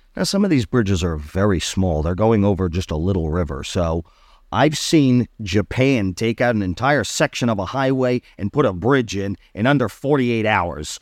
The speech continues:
So what are we working with here? Not to mention, when we were working, we're also working on this six ten connector, which ties into one ninety-five and ninety-five. It's a whole shit show.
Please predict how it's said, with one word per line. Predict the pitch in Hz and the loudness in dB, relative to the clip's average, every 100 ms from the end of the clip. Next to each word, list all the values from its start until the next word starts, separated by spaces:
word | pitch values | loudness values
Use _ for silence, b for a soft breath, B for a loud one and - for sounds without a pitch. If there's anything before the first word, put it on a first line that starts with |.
| b | b
So | - - 127 110 | -8 0 2 2
what | 107 117 127 175 | 0 -2 2 4
are | 180 156 | 4 2
we | 170 | 2
working | 147 110 92 95 | 2 0 -2 -4
with | 92 87 | -4 -6
here? | 95 78 80 - _ _ _ _ - | -8 -8 -10 -16 _ _ _ _ 0
Not | 131 214 | 4 4
to | 147 | 4
mention, | 156 190 - 101 101 _ _ _ | 2 2 0 -6 -8 _ _ _
when | 123 156 135 123 120 _ _ _ _ _ _ - | -2 0 2 0 -2 _ _ _ _ _ _ -4
we | 147 | 0
were | 147 143 | 2 2
working, | 143 147 143 151 | 0 0 0 0
we're | 131 | 4
also | 180 170 160 | 4 4 2
working | 143 131 127 | 2 2 0
on | 120 107 | 2 0
this | 90 | -2
six | - - 135 - | -2 -2 -2 -4
ten | - 131 | -2 -2
connector, | - 120 127 143 | 0 -4 -4 -4
which | 120 98 - | -4 -4 -6
ties | - 202 127 | 0 2 4
into | 131 113 | 2 2
one | 104 117 | 2 2
ninety-five | 117 110 - 117 117 | 2 -2 -2 0 0
and | 95 | 0
ninety-five. | 98 113 101 113 110 107 | 0 0 -2 -2 -2 -2
It's | 104 | -2
a | 170 | 0
whole | 180 226 | 2 0
shit | - - 143 135 | -2 -4 -2 -2
show. | - 117 76 | -4 -8 -8